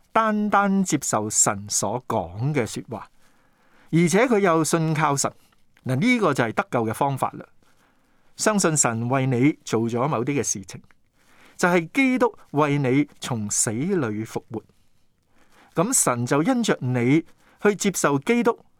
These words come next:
而宣告你為義，你可以得救。加拉太書嘅三章六到九節，其實我哋喺呢度睇到同樣嘅重要嘅真理。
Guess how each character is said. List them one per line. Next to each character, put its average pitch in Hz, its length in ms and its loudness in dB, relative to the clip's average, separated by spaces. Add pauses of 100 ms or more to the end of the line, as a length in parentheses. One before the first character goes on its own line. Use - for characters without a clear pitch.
(160)
而 110 220 -4
宣 208 400 0
告 135 280 0 (180)
你 120 460 -2
為 110 240 -6 (160)
義， 120 280 -2 (560)
你 113 200 -8
可 113 200 -8
以 110 140 -6
得 - 140 -4
救。 98 140 -10 (1500)
加 170 140 4
拉 180 140 2
太 143 180 -2
書 156 260 2
嘅 120 60 2
三 190 280 0
章 185 200 0
六 127 160 -6
到 110 120 -4
九 107 320 -8
節， 135 180 -6 (760)
其 165 100 2
實 190 180 0
我 196 120 2
哋 185 80 2
喺 180 100 4
呢 240 140 -2
度 180 140 0
睇 156 160 0
到 190 180 4
同 117 320 -4
樣 120 260 -2
嘅 143 140 0 (480)
重 120 320 -2
要 123 120 2
嘅 120 140 -2
真 147 280 -2
理。 98 140 -8